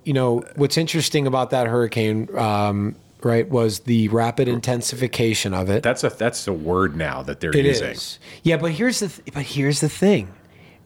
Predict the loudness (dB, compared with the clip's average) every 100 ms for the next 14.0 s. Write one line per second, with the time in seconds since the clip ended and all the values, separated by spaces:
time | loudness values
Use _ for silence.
0 | _ _ _ _ 0 4 4 4 2 0
1 | -2 -2 0 2 2 0 0 0 -2 -8
2 | _ -20 -20 -20 -20 _ _ _ _ _
3 | -20 -20 _ _ _ -20 -14 -4 0 2
4 | 0 -6 -20 -20 -20 _ _ _ _ _
5 | _ _ _ -6 -2 0 0 2 2 4
6 | 2 0 -4 -6 -2 -2 -4 -10 -18 -20
7 | -20 -20 -20 -20 _ -20 -6 -2 0 0
8 | 2 2 2 -2 -4 0 2 2 0 -4
9 | -10 -16 -20 -20 -4 0 0 0 0 2
10 | 2 2 2 2 0 -8 _ -2 2 2
11 | 2 -2 0 0 2 2 0 0 0 2
12 | 0 0 0 -2 2 2 2 0 -2 -2
13 | -2 -2 2 2 4 2 -2 -2 -2 -6